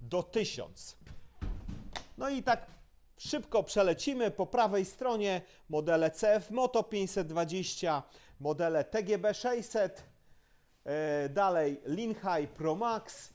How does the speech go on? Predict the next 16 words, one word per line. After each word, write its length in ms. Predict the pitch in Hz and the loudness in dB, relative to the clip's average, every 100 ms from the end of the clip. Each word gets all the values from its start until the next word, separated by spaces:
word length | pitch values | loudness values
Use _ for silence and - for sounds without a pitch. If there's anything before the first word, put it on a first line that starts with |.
| - - | -20 -8
Linhai 520 | 147 196 185 156 147 | -4 -2 -2 -2 -4
trzysta, 720 | 147 - 247 - - 202 175 - - - _ _ _ _ - | -4 -6 -4 -6 -6 -4 -4 -8 -18 -20 _ _ _ _ -12
C 280 | - 247 220 | 4 6 6
F 180 | - | 2
K 180 | - 175 | 0 0
czterysta 580 | - - 190 170 151 165 | 0 0 0 0 -2 -4
pięćdziesiątka 1000 | - 156 143 180 269 262 - - 202 190 - - - _ - | -2 -6 -4 -4 -4 -4 -6 -6 -6 -6 -12 -20 -20 _ -10
tutaj, 440 | 226 202 190 170 147 _ _ - _ - | -6 0 2 2 -4 _ _ -20 _ -18
dalej 400 | 123 202 208 190 | 0 4 6 4
mamy 340 | 180 170 151 | 0 0 0
T 240 | 127 - 214 | -2 -2 0
G 160 | 214 | 0
B 180 | 202 214 | 2 0
tysiąc 580 | 208 269 - 240 208 - | -2 -6 0 0 0 0
L 200 | 214 208 | 2 2
T, 340 | 202 214 196 | 2 2 2